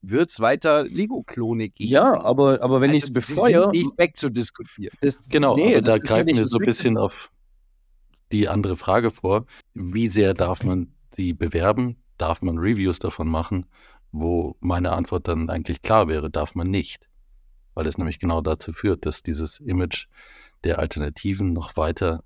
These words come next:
Speaker 3: eigentlich in den Dreck gezogen wird durch diese paar
Speaker 2: Ja.
Speaker 3: schwarzen Schafe letztendlich.
Speaker 2: Weil ich sag, es ist, man, man darf,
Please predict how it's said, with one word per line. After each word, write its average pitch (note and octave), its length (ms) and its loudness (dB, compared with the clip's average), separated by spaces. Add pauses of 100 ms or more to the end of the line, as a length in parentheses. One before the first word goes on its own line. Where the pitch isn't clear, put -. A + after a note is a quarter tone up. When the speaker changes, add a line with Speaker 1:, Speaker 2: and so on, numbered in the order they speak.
(120)
Speaker 3:
eigentlich - 520 -6
in E2 160 -2
den D2+ 140 -4
Dreck F#2 220 -2
gezogen D2 480 -6
wird D2 220 -8 (320)
durch D#2+ 240 -4
diese D#2 340 -6 (160)
paar F2 420 2
Speaker 2:
Ja. B2+ 120 4 (420)
Speaker 3:
schwarzen E2+ 500 -4
Schafe A2 420 2
letztendlich. - 600 -8 (720)
Speaker 2:
Weil G#2 260 4
ich B2+ 80 -2
sag, - 300 2
es C#3 140 2
ist, D3+ 160 0
man, C3 260 4
man A2 160 2
darf, D#3 440 -4